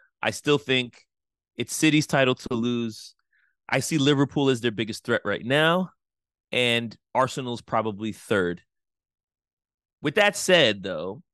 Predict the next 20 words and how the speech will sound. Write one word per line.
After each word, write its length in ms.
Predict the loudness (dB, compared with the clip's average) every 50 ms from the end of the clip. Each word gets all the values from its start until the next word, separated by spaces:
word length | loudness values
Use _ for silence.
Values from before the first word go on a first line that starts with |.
| _ _ _ _ _ _ _ _ _ _ _ _ _ _ _ _ _ _ _ _ _ _ _ _ _ _ _ _ _ _ _ _ _ _ _ _ _ _ -2
if 120 | 0 0
we 460 | 2 2 4 6 6 6 4 2 0 _
keep 460 | -6 -2 0 0 0 0 -4 _ -10 -10 -10 _ _ _ _ _ _ _ _ _ _ _ _ -4
playing 360 | 0 2 2 2 2 2 2
the 80 | 2
way 180 | 2 4 2 2
that 80 | 2 0
we're 100 | -2 -4
playing 320 | -4 -4 -4 -4 -2 -2
right 180 | -2 -2 0 0
now 200 | 0 0 0 -2
and 100 | -2 -4
picking 260 | -6 -6 -6 -6 -6
up 120 | -6 -8 _
points 300 | -4 -4 -4 -4 -4 -6
the 100 | -4 -2
way 120 | 0 0
that 120 | 0 -2 -4
we 140 | -4 -2 0
are, 420 | 0 0 -2 -4 -6 -8 -10